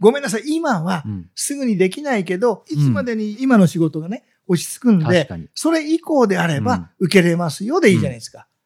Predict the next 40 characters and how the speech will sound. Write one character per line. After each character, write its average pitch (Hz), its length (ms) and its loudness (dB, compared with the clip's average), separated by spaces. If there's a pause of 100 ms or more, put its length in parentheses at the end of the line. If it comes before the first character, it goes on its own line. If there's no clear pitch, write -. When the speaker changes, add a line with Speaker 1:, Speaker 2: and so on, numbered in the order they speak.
Speaker 2:
う - 20 -20
ん。 - 40 -20 (180)
そ 247 100 0
れ 285 40 4
だ 294 40 6
っ - 20 0
た 165 100 0
ら 127 80 6
相 139 120 4
手 147 80 2
に 110 140 -2
ね、 139 160 0
対 117 180 -2
し - 40 -10
て 117 60 -14
も 101 60 -12
失 - 220 -8
礼 104 80 -4
じ - 60 -10
ゃ - 20 -6
な 277 200 4
い 220 40 2
し。 - 20 -4
Speaker 1:
そ 226 100 2
う 185 40 2
そ 165 100 0
う 139 40 -2
そ 120 60 -6
う 117 40 -10
そ - 20 -8
う。 - 20 -8
Speaker 2:
は 104 140 0
い 82 80 -8
は 87 200 -14
い 80 40 -12
は - 180 -4
い。 220 40 0
Speaker 1:
例 269 80 4
え - 20 0
ば、 190 240 0